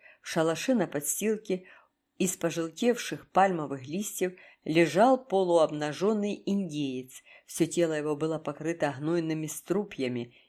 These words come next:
и ранами. Голова опиралась на толстую высохшую ветку. Из-под полузакрытых век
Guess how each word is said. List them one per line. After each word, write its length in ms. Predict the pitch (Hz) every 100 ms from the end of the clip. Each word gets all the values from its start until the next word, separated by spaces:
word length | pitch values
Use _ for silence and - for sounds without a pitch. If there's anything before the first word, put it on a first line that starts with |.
| _ 170
и 100 | 175
ранами. 640 | 196 185 139 127 120 - _ -
Голова 720 | 139 160 160 156 190 214 220 -
опиралась 640 | 151 - 165 196 180 170
на 120 | 143
толстую 640 | 147 190 202 196 - 170 143
высохшую 760 | 151 175 170 170 - 165 156
ветку. 580 | 143 139 139 - 131 131 - - -
Из-под 460 | 151 - 160 156 -
полузакрытых 800 | 156 143 151 151 160 156 147 135
век 360 | 139 196 -